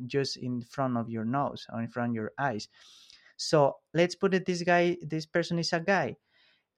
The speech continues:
and he's gonna take it everything personal in terms, like, the justice is not justice because my feelings and my thoughts and my creations are bad.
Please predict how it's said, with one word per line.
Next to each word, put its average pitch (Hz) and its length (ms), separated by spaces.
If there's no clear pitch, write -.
and 147 240
he's 156 260
gonna 165 340
take 156 240
it 156 160
everything 156 440
personal 156 520
in 135 140
terms, 143 300
like, 139 260
the 135 160
justice 170 540
is 135 140
not 117 200
justice 147 520
because 120 400
my 117 300
feelings 147 580
and 123 160
my 117 140
thoughts 135 420
and 123 160
my 120 120
creations 127 460
are 113 140
bad. 151 360